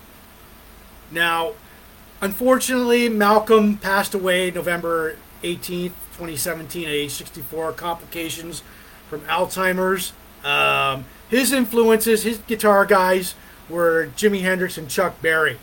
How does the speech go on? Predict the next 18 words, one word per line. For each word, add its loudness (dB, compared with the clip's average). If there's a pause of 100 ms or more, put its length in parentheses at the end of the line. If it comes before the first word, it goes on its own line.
(560)
Now, 2 (120)
you've -14
got 8
the -2
essential, 4 (760)
the, 8
the 2
essential 2
albums, 0 (760)
uh, 0 (720)
High 6
Voltage, 6
nineteen -2
seventy-six, 2 (340)
Dirty 0
Deeds -8
Done -4
Sh-, -8